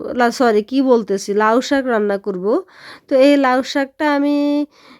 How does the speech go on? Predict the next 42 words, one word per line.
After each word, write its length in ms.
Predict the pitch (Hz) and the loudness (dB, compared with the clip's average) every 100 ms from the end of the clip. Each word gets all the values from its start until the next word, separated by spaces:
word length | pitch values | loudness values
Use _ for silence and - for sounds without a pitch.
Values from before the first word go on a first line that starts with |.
| - 214 | -14 -2
গিফট 220 | 262 277 - | 2 2 0
পেয়েছি। 360 | 262 202 180 196 | -2 -2 -2 -8
গিফট 300 | 190 285 294 - | -2 -2 -2 -2
কেন 240 | 285 269 | 0 0
বলতেছি, 360 | 269 247 247 247 | 0 -2 -2 0
এটা 160 | 254 | 2
অনেক 240 | 240 240 240 | 0 0 0
ইম্পর্টেন্ট। 560 | 240 240 254 262 285 254 | -4 -2 -2 0 0 0
আমি 200 | 220 247 | 0 0
মামিদের 380 | 240 226 220 247 | 2 0 0 0
বাসায় 280 | 254 285 254 | 0 0 -2
গেছিলাম, 440 | 247 - 277 277 | -2 -2 -2 -2
মামি 280 | 254 220 233 | -2 -2 -2
নিজেদের 380 | 233 233 240 262 | 0 -2 0 0
জন্য 180 | 269 269 | 0 2
রান্না 300 | 262 220 226 | 2 0 -2
করার 180 | 226 240 | -4 -6
জন্য 180 | 247 254 | -2 -2
কেটে 240 | 262 262 247 | -2 -2 -2
নিয়েছে। 400 | 254 262 - 392 - - - - - | 0 0 0 -6 -8 -18 -20 -14 -4
পরে 200 | 262 262 | 0 2
আমি 240 | 254 285 | 2 2
গেছি, 380 | 269 269 269 330 349 - _ _ _ 320 | 0 -2 0 -2 -2 -6 _ _ _ 2
তো 40 | |
আমাকে 340 | 262 254 262 277 | 2 2 2 0
বলে 200 | 269 269 | 0 0
যে, 100 | 269 | 0
"মুনমুন 340 | 240 240 233 | 0 0 -2
তুমিই 360 | 240 226 240 220 | -4 -4 -2 0
নিয়ে 240 | 214 185 | 2 0
যাও।" 200 | 165 196 190 | -4 -10 -10
তো 80 | - | -2
আমি 320 | 240 254 277 | 2 4 2
তো 460 | 277 302 294 294 269 | 2 2 4 2 0
না 240 | 262 262 262 | 0 0 2
না 180 | 254 | 2
বললো, 380 | 226 220 233 269 | 2 0 2 2
মহা 340 | 247 220 233 247 | 2 0 0 0
খুশি, 460 | 269 247 - 240 | -2 -6 -6 -6
কারণ 400 | 240 233 226 233 - - 262 233 | -2 0 0 -2 -8 -18 -20 -6
লাউ 260 | 226 233 247 | 2 4 4
শাক 260 | - 277 | 0 -2